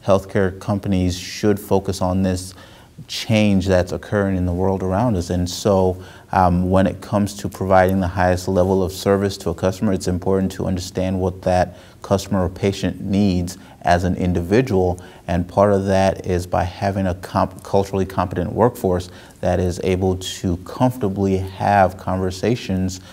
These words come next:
um, a-, and really able to work their way through any discomfort that may occur,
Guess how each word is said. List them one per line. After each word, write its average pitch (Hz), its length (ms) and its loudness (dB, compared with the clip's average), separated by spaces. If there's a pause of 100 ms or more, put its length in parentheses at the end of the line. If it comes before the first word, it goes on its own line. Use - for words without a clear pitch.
(220)
um, 90 340 2
a-, - 40 -2
and 92 680 0
really 107 480 2
able 95 420 2
to - 220 -6
work 101 380 0
their 98 160 2
way 98 300 2
through 95 320 -2
any 95 200 0
discomfort 95 600 -2
that 80 120 2
may 90 160 -2
occur, 98 480 2